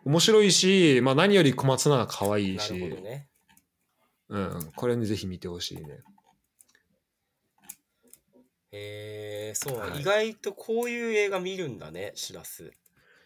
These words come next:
Speaker 1: そう、これね、たまたまね、見たのよ。去年のね、いつだろうな。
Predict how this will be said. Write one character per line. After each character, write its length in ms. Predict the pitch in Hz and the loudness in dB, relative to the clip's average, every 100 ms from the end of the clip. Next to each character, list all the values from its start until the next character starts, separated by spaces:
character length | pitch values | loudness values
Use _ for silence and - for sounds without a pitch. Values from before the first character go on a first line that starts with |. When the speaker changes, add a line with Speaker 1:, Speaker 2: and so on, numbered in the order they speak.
| _ _ _ _ _ - | _ _ _ _ _ -10
Speaker 1:
そ 260 | - 156 | 0 2
う、 80 | 139 | 2
こ 140 | - 208 | 2 4
れ 160 | 240 | 6
ね、 120 | 240 | 4
た 220 | 233 - 196 | 2 2 2
ま 120 | 226 | 2
た 180 | 226 220 | 4 4
ま 200 | 220 214 | 6 6
ね、 400 | 202 151 - - | 6 4 0 -2
見 140 | 151 156 | 0 4
た 160 | 139 | 2
の 80 | 98 | 2
よ。 180 | 82 - | -4 -6
去 200 | - 147 | 0 2
年 280 | 123 101 95 | 2 0 -4
の 120 | 92 | -6
ね、 400 | 92 87 87 73 - _ _ _ _ _ _ _ | -8 -8 -10 -14 -18 _ _ _ _ _ _ _
い 100 | 101 | -14
つ 160 | - - | -12 -8
だ 100 | 92 | -6
ろ 120 | 85 | -6
う 20 | |
な。 240 | 78 64 | -10 -12